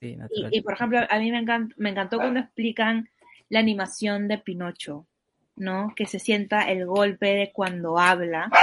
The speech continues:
Speaker 2: porque no es un humano, no puedes ver un movimiento fluido, y, o sea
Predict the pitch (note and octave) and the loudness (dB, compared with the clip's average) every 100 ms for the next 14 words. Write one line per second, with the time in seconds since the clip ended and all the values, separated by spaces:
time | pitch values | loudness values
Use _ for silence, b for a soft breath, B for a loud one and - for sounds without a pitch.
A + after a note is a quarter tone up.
0 | - - - - G3 G3 G3+ A3 A#3 A#3+ | 8 2 -12 -2 -2 0 2 4 4 2
1 | C4 B3 B3+ B3 B3+ E4 B3 E3 E3+ _ | 0 2 2 4 6 6 4 -2 -6 _
2 | _ _ - A#3+ A#3+ C4+ C#4 C4+ C4+ C4 | _ _ -2 0 4 4 6 4 2 0
3 | A#3+ A3 A3 B3+ - G3+ A3 C4 G3+ F3+ | 0 0 -2 -4 -6 -4 0 0 0 -2
4 | - F#3+ _ - G3+ G3+ F#3 F#3 | -4 -8 _ -14 -8 -4 -2 -4